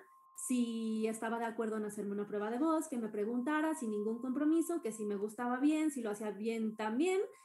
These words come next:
y si no, pues no pasaba nada, ¿no? Era yo una niña. Entonces mi madre me preguntó si quería hacer una prueba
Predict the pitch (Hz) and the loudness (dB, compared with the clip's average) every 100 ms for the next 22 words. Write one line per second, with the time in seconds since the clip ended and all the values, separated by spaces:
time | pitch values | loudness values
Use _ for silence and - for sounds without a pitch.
0 | - - 247 277 294 302 294 214 214 - | -10 -2 4 4 4 2 0 -2 -6 -8
1 | 196 185 180 180 185 277 240 196 185 185 | -8 -8 -8 -10 -6 -4 -4 -6 -6 -6
2 | 196 262 220 277 - - - - 233 247 | -2 -2 -2 -4 -10 -20 -20 -4 -2 0
3 | 247 254 233 226 214 214 220 220 226 233 | -2 -2 -2 -2 -2 0 -2 -2 -2 0
4 | 269 285 277 247 - 214 220 220 214 208 | 2 2 0 -4 -2 0 0 0 -2 -4
5 | 202 - 208 208 - 214 208 208 202 202 | -6 -6 -6 -6 -2 0 2 0 0 -4
6 | 202 - 220 233 226 214 - 277 285 277 | -6 -8 -4 -2 -2 -4 0 4 4 4